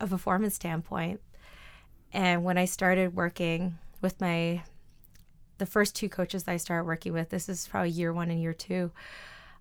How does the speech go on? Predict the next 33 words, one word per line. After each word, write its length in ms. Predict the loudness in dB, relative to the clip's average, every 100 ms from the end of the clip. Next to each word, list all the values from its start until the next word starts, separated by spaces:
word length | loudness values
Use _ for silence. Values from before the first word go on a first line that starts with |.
| -6
um, 640 | 0 2 2 2 0 -4 -8 -20 -6
I 100 | -4
started 360 | 0 4 4 2
to 80 | -2
realize 680 | 0 2 2 4 2 0 -4
that, 560 | -4 -4 -4 -6 -12 -20 -20 -16
uh, 440 | -12 -10 -8 -10 -12 -16 -20 -20 -20 -16 -4
a 40 |
lot 540 | 0 2 4 4 4 4
of 180 | 0 -4 -10
the 560 | -6 -2 -2 -2 -4 -8 -14 -20 -20 -20 -20
things 560 | -20 -2 4 4 4 2
that 160 | 0 0
actually 360 | 0 -2 -8 -10 -16
caused 400 | -4 0 0 0
the 80 | -4
burnout, 500 | -2 0 2 2 0
that 60 | -2
actually 220 | -6 -8
caused, 300 | -4 -4 -4
like, 140 | -6
this 200 | -4 -2
near-death 360 | -2 0 -2 -6
experience, 840 | -8 -6 -4 -2 -2 -2 -4 -8 -14 -20 -20 -20 -20 -20 -20 -20 -12
um, 560 | -4 0 0 0 -2 -6 -10 -20 -20 -20 -20 -20 -20 -12 -2
didn't 320 | 0 0 -2
really 220 | -2 -2
have 100 | -2
anything 400 | 0 0 0 -4
to 100 | -4
do 80 | -6
with 120 | -6
performance. 880 | -8 -6 -2 0 0 -2 -4 -6